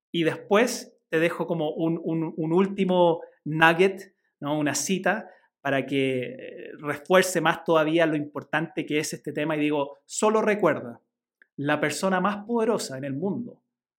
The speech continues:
no es un presidente o C E O, sino el que mejor sabe contar las historias". O en otras palabras,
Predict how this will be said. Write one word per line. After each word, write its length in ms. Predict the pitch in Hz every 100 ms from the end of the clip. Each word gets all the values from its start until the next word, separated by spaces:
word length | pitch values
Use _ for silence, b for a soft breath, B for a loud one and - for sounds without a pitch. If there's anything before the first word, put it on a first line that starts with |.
| _
no 240 | 143 143 165
es 160 | 175
un 160 | 202 175
presidente 800 | - 147 143 143 147 147 156 165
o 120 | - 131
C 180 | -
E 260 | 143 160 131
O, 220 | 123 107 _ _ _ _ _ _ _
sino 340 | - - 143 143
el 140 | 143
que 100 | -
mejor 340 | 131 113 139 143
sabe 320 | - 143 135
contar 320 | 131 120 127
las 180 | 120 123
historias". 640 | - - 110 - - - _ _ _ _
O 100 | 135
en 80 | 131
otras 260 | 131 127 127
palabras, 680 | 131 127 123 123 127 -